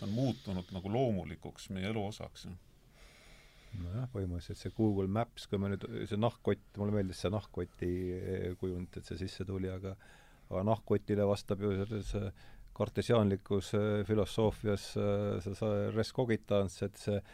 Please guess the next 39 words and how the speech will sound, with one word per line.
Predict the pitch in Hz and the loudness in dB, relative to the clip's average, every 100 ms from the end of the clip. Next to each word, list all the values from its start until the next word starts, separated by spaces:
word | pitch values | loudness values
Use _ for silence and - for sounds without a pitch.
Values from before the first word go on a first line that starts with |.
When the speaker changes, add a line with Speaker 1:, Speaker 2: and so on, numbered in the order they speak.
| - | -20
Speaker 2:
Google | - 123 110 107 | 6 8 10 10
Map | 107 123 - | 10 6 6
on | 101 101 | 4 6
mõnes | 113 123 101 | 8 8 8
mõttes | 101 101 - 101 | 6 2 0 0
osa | 107 131 98 87 | 2 6 6 6
sellest, | 98 92 90 - - - | 4 2 -2 -6 -8 0
eh, | 92 95 98 98 - - - - - | 2 2 0 -4 -8 -20 -20 -20 -8
mis | 107 110 | 2 6
asi | 98 87 | 6 4
see | 90 | 2
ka, | 95 90 | 4 4
see | - 95 92 92 92 95 92 92 95 98 - - - - 50 50 50 | 4 2 4 4 2 2 0 0 0 -2 -2 0 0 0 -2 -2 -2
res | 98 - | -2 -2
cogitans | 104 92 90 90 87 | 0 0 0 0 0
siis | - 92 | -2 2
ei | 110 | 4
oleks | 117 - 87 | 6 4 0
ja | |
kuidas | 92 87 | -2 -2
ta | - | -4
selle | - 92 92 | -2 0 2
nahkkoti | 101 - 95 - 90 | 2 2 -2 0 0
sees | 98 92 | 2 2
ei | 98 | 4
töötaks, | 139 113 - 87 - | 6 4 0 -2 -2
aga, | 90 92 - - - - - - | 0 -2 -4 -18 -20 -20 -20 -2
aga, | 87 95 95 95 - | 4 6 8 6 6
aga | 95 92 95 95 101 - | 4 6 6 4 0 0
üks | 113 - - | 0 2 8
võimalus | 104 95 95 - | 10 10 4 4
seda | 101 | 6
asja | 104 107 | 6 4
kontseptualiseerida, | 98 98 98 - 104 98 127 107 98 101 | 2 2 2 4 4 8 8 8 8 4
et | |
see | - 104 | 4 4
res | 101 | 4
cogitans | - 113 104 - 101 - - | 6 6 6 4 0 0 -16
e-, | - 123 | -12 -6